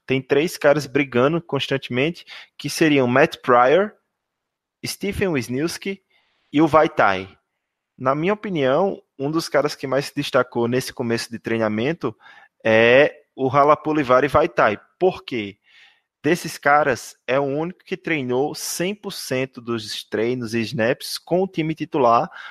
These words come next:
na vaga do Brandon Brooks, que não está treinando ainda. Ele foi migrado, né? Ele era, ah, o swing tackle ano passado do time, foi o nosso left tackle titular do Super Bowl cinquenta e dois,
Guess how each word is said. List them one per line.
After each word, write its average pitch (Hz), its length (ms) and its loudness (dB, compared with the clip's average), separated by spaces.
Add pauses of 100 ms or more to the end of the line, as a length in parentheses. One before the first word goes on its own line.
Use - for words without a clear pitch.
na 156 180 4
vaga 127 280 4
do 143 120 0
Brandon 135 340 -2
Brooks, 143 340 -4
que - 140 -6
não 175 120 0
está 156 200 2
treinando 156 440 0
ainda. 104 380 -2 (880)
Ele 170 500 4 (240)
foi 127 340 2
migrado, 127 640 2
né? 117 260 -4 (300)
Ele 127 260 0
era, 110 500 2
ah, 98 400 -6 (280)
o 110 60 -12
swing 139 300 -6
tackle 123 420 0
ano 113 160 -2
passado 107 380 -2
do 107 120 -8
time, 135 480 -8 (320)
foi 151 540 4 (100)
o 131 160 2
nosso 120 880 0 (320)
left 117 340 4
tackle 131 320 2
titular 123 540 2
do 120 100 -4
Super 117 340 -8
Bowl 107 140 -8
cinquenta 110 360 -14
e 107 40 -8
dois, 120 500 -4